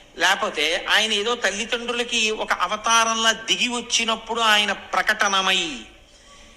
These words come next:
ఒకరికి కనపడితే మొదట ఎవరైనా ఆయనకి ఇలా నామకరణం చేశారా?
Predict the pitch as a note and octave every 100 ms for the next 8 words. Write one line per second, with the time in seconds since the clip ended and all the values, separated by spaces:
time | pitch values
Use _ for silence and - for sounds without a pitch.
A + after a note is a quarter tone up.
0 | - - _ _ _ _ - G#3+ B3 A#3
1 | A#3+ F#3+ A#3+ D4 C#4+ D4 B3 G#3 C4 C#4+
2 | B3+ A3 A#3+ B3+ C4 A#3 G#3+ A3 G#3+ F#3
3 | F#3 A#3 B3 B3 A#3+ G#3 G#3 G3 A3 F#3+
4 | F#3 A3